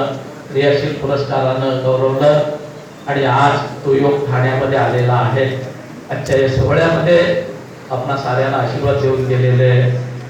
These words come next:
नानजीबाई ठक्कर, ठाणे जिल्हा परिषदेचे उपाध्यक्ष सुभाष दादा, या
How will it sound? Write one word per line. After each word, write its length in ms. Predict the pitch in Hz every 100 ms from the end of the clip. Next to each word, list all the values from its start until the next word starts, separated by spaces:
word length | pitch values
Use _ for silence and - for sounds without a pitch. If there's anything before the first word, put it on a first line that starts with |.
| - - -
नानजीबाई 420 | 135 135 135 135
ठक्कर, 580 | 131 - - 156 151 139 120 - - - - -
ठाणे 240 | 127 127
जिल्हा 240 | 127 127 123
परिषदेचे 560 | - - - 131 131 127
उपाध्यक्ष 560 | 123 127 123 135 131 - 104 - - -
सुभाष 280 | - 131 -
दादा, 280 | 131 135 147 147 143 - - - - - - - -
या 200 | 135 139